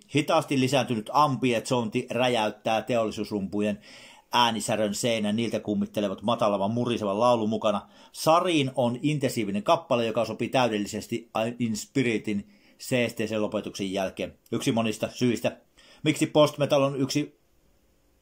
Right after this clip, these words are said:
suosikkia tällä hetkellä. Kalivera loistaa jälleen. Te Aggressissa, Te Aggressis, Te Aggressa parvelevat äänet lisääntyvät kuin mehiläisen lähestyvät. Kaliveran mestarillinen raskat rummun soitto.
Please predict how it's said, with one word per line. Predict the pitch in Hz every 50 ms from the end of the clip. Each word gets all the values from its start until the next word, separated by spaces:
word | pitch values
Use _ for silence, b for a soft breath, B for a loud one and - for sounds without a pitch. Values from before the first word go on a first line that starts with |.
| - - 107 -
suosikkia | - - 139 120 - 110 104 - - _ _ _ _ _ - 107 104 98 92 -
tällä | - 101 98 95 90 82
hetkellä. | - - - 92 92 B B B B B B B B -
Kalivera | 135 165 202 208 180 180 160 151 143
loistaa | 143 139 127 123 - - 131
jälleen. | 127 156 175 185 175 160 147 139 131 123 - b b b b b b _ -
Te | 147 151 - - _ _ _ -
Aggressissa, | 139 156 156 - 151 156 139 135 143 127 - - 143 127 - - -
Te | - - - - - - - - - - - - - - _ _ _
Aggressis, | 143 160 156 - - - 143 147 - - - 156 139 127 - - - - -
Te | 131 123 117 120 - - - - - - -
Aggressa | 127 123 - - - 113 107 104 - - 120 107 - B B B B B B B -
parvelevat | 131 123 131 131 120 120 117 117 - -
äänet | 139 135 123 120 -
lisääntyvät | 127 123 - 123 107 101 101 104 101
kuin | - - 117 120 113 113
mehiläisen | 117 123 123 123 110 104 101 98 104 101 101 98
lähestyvät. | 101 214 208 - - 107 101 -
Kaliveran | - - 123 123 123 113 110 107 110 107 101 90
mestarillinen | 101 113 113 110 - 117 104 101 104 101 104 104
raskat | 95 104 104 - - 110 107 -
rummun | 110 123 135 127 113 110 107 101
soitto. | - 120 107 104 - - 120 B